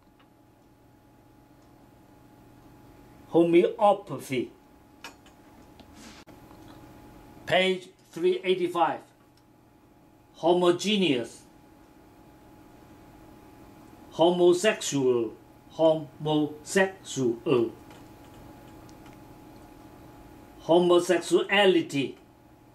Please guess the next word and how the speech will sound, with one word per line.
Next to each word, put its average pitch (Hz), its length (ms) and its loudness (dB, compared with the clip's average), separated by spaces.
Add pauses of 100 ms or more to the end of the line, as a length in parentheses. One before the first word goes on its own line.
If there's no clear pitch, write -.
(1800)
Honest. 214 580 0